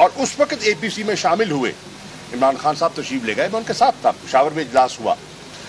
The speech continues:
और हमने पूरा ताउन किया। लेकिन इस वक्त जो माहौल है,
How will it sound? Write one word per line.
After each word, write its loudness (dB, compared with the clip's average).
और 2
हमने 0
पूरा -2
ताउन 4
किया। -4
लेकिन -4
इस -4
वक्त 4
जो 4
माहौल 4
है, -4